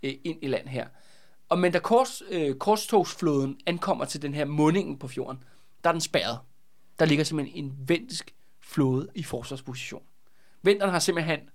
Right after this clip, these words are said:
satset hele butikken og sagde, "Ved du hvad, hvis de kommer ind i den fjord, jamen, så dræber de jo alle i hele det område. We make a stand here." Altså, vi beslutter at tage kampen op mod korstogsfarerne,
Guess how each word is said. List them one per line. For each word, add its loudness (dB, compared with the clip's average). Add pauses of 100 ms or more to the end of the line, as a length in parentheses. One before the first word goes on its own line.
(400)
satset 4
hele 2
butikken -4 (460)
og -6
sagde, 2
"Ved 4
du 4
hvad, 4 (160)
hvis 0
de -12
kommer -6 (140)
ind 0
i -2
den 0
fjord, 0 (440)
jamen, -2
så -10
dræber -2
de -4
jo -2
alle -2 (560)
i -4
hele 4
det 4
område. -4 (500)
We 2
make 4
a 6
stand 0
here." 0 (340)
Altså, 4
vi 0 (200)
beslutter 2
at 2
tage -2
kampen -2
op 4
mod -2
korstogsfarerne, 0